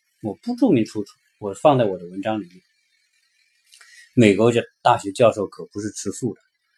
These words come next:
美国的整个这一套里面，比如说你写一篇文章出来，你抄了某一段东西放在里面，你不注明出处，你就认为说是你想的，你的观点。好，这个老师发现你这段文章就不，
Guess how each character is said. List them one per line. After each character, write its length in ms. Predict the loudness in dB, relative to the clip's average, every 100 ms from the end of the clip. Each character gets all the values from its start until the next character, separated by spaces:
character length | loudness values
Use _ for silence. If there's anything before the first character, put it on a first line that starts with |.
| _ _
美 260 | 2 4 4
国 160 | 4 2
的 140 | 2
整 220 | 0 -6
个 100 | -6
这 140 | -6 -6
一 80 | -6
套 200 | -6 -6
里 120 | -8
面， 180 | -20 -14
比 60 | -4
如 60 |
说 80 | -2
你 120 | -2
写 420 | -6 -10 -16 -10 -8
一 60 |
篇 180 | -6 -6
文 140 | -6
章 160 | -8 -8
出 160 | -10 -16
来， 80 | -16 _ _ _ _ _ _ _ -4
你 600 | -2 0 -2 -6 -8 -10 _
抄 220 | 0 4
了 80 | 4
某 200 | 2 -6
一 40 |
段 200 | -4 -4
东 120 | -4 -8
西 220 | -10 -16 _ _ _ _ _
放 160 | 2 4
在 80 | 2
里 140 | -2
面， 200 | -8 -10
你 120 | -12
不 160 | -6 -4
注 160 | 0 -2
明 120 | -2
出 160 | -8 -14
处， 140 | -14 _ _
你 120 | -8 0
就 160 | 2
认 140 | 2 2
为 60 |
说 120 | -2
是 180 | -6 -6
你 220 | -6 -10 -8
想 240 | -8 -8
的， 60 | -12 _ _
你 160 | -6 -4
的 140 | -2
观 200 | 2 2
点。 140 | 0 -8 _
好， 140 | -20 -20 _ _ _ _ _
这 100 | 2
个 60 | 6
老 180 | 6 4
师 140 | -4
发 180 | -4 -4
现 100 | -4
你 100 | -8
这 140 | -10 -6
段 220 | -6 -6
文 100 | -10
章 180 | -18 -18 _ _ _
就 120 | -10 -10
不， 220 | -10